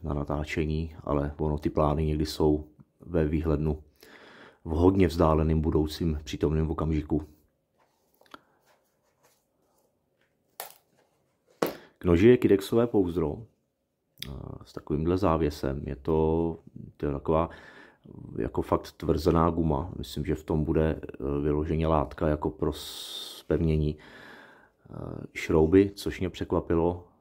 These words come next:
na klasickou takhle tuhletu křížovou hlavu. Co mě možná malinko tak jako zamrzelo, jsem nad tím přemýšlel, eh, když by to člověk nosil jako neckknife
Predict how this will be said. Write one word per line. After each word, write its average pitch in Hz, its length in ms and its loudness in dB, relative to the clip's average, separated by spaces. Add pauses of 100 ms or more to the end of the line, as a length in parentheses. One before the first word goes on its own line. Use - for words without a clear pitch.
na - 200 -10
klasickou 82 680 0
takhle 82 420 0 (420)
tuhletu 80 300 0
křížovou 82 520 2
hlavu. 85 360 0 (3750)
Co - 340 4
mě 151 220 6
možná 117 500 6
malinko 107 380 2
tak 123 160 0
jako 104 220 2
zamrzelo, 87 760 0 (320)
jsem 85 240 -10
nad 82 160 -4
tím 98 120 -2
přemýšlel, 80 840 -2
eh, 80 400 -2
když 80 140 -6
by 92 100 2
to 104 100 6
člověk 107 280 4
nosil 110 320 2
jako 110 240 0
neckknife 90 480 0